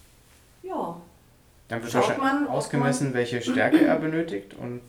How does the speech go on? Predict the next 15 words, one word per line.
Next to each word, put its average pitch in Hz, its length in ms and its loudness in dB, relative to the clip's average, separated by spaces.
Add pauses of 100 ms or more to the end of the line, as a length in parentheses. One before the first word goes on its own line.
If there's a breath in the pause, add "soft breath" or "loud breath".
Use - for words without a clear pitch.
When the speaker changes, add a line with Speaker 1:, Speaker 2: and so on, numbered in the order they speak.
(140)
Speaker 1:
Genau, 302 320 0
das 233 160 -10
haben 233 120 -6
wir 226 60 -4
Speaker 2:
Okay. 233 100 -4
Speaker 1:
dann 226 80 -10
gemacht. 180 340 -12
In 196 80 -14
der 190 160 -12
Augenprüfung, 190 480 -14
da 190 80 -12
haben 185 120 -10
wir 185 140 -12
die - 60 -16
Werte 277 460 -8